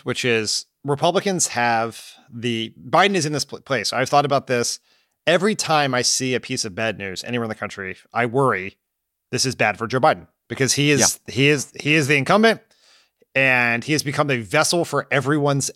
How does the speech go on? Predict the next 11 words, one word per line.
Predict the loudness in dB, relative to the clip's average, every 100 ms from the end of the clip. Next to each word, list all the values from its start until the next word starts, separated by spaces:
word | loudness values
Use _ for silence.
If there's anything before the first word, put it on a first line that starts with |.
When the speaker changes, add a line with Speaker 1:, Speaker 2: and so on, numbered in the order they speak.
| -2
Speaker 1:
anger | -2 -4 -6
about | -4 -4
what's | -4 -4
happening. | -6 -6 -18 _
Things | 0 2
he | 4
has | 4 2
nothing | 0 4 4 4 2 2
to | -2
do | 0 2
with, | 2 -2 -8 -18